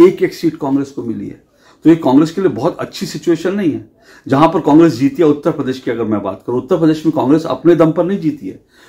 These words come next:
वहां पे अखिलेश यादव के साथ गठबंधन के चलते, क्योंकि समाजवादी पार्टी का जो वोट था वो उसको शिफ्ट कर गया, पूरी तरह से शिफ्ट कर गया।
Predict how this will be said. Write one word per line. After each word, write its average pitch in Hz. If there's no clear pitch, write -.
वहां 123
पे 160
अखिलेश 147
यादव 131
के 131
साथ 131
गठबंधन 110
के 127
चलते, 113
क्योंकि 151
समाजवादी 117
पार्टी 104
का 107
जो 104
वोट 107
था 175
वो 165
उसको 170
शिफ्ट 175
कर 131
गया, 98
पूरी 175
तरह 160
से 147
शिफ्ट -
कर 113
गया। 101